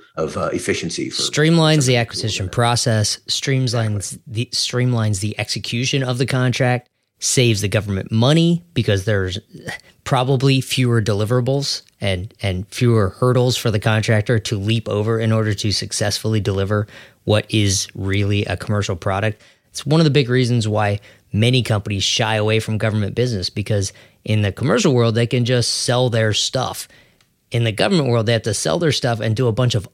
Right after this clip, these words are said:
Speaker 2: other work that they don't wanna do.
Speaker 1: Yeah. Right. But none of which, you know, impacts their, their overall mission.
Speaker 2: Since I'm talking industry, I think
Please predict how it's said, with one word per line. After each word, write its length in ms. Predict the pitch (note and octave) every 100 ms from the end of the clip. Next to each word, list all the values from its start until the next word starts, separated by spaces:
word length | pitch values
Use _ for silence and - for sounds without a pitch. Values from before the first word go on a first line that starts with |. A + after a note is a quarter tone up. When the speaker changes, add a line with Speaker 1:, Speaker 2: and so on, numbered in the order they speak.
| -
Speaker 2:
other 220 | E3+ B2
work 380 | G2 F#2+ - - _ _ _ _ _ _
that 140 | A#2
they 100 | C3
don't 200 | B2 B2+
wanna 200 | A#2 A2
do. 240 | G2+ C#3+ G2+
Speaker 1:
Yeah. 80 | F3+ - _ _ _ _ _ _ -
Right. 260 | G#2 F#2+ - _
But 120 | D3+
none 160 | D3+ F3
of 60 | C3+
which, 320 | D3+ - -
you 60 |
know, 80 | C3+
impacts 580 | A#2+ A#2 - G2+ - - - -
their, 260 | - G2+ G#2
their 160 | G#2+
overall 300 | G#2+ G#2 G2
mission. 360 | G2 G2 - - _ _ _ _ _ _ _
Speaker 2:
Since 180 | - A2+
I'm 120 | A2
talking 320 | C3 A2 A2
industry, 640 | G2 G#2+ G2+ - F#2 F2 - _ _ _ _ _ _ _ _ _
I 60 | B2
think 260 | - E3